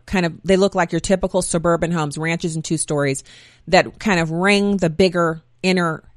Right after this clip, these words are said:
houses, like a kind of inner townhouses. And then right next to them, adjacent to them, are all these suburban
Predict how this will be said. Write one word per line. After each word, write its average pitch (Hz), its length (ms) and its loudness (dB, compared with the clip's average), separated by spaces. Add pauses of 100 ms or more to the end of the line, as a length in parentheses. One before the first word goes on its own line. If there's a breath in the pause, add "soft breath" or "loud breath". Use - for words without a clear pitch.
(100)
houses, 165 580 0
like 151 160 -2
a 151 120 -4
kind 160 260 -6
of - 100 -6
inner 170 220 -2
townhouses. 156 800 -2
And 156 160 -2
then 143 260 -4
right 170 260 4
next 165 280 -4
to - 80 -6
them, 151 140 -4
adjacent 160 340 -4
to 160 60 -6
them, 147 160 -4
are 139 60 -6
all 151 160 2
these 151 280 -4 (240 soft breath)
suburban 165 800 2